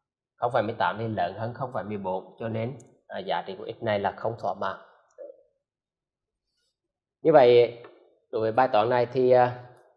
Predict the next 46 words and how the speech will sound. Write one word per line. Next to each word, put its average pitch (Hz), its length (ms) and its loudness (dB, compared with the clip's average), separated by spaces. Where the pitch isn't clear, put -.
giá 98 240 2
trị 113 460 -4
đúng 131 400 -2
của - 160 0
X - 220 -2
là 127 120 2
không 127 300 -6
phẩy 107 160 2
mười 120 160 -6
hai 131 300 -2
và 117 160 0
tính 101 240 -8
ra 123 140 0
được 117 240 0
M 117 420 0
bằng, 113 220 0
à, 113 280 -4
tám 95 300 2
phẩy, 107 200 0
à, 98 240 -8
tám 87 160 -8
mươi 117 140 -14
tám 95 180 -4
gam. 113 200 -2
Cho 143 100 6
nên, 151 460 4
à, 110 180 -8
đáp 95 220 -4
án 107 240 -8
đúng 135 360 -4
của - 180 -6
câu 123 100 2
hỏi 120 220 -2
này 110 140 0
là, 107 320 -2
à, 101 120 -14
đáp 92 160 -8
án 85 160 -10
C. - 100 -20
Thầy 139 200 2
cũng, 120 200 0
à, 117 160 2
lưu 143 200 4
ý 110 160 2
rằng 135 180 2
là 135 260 4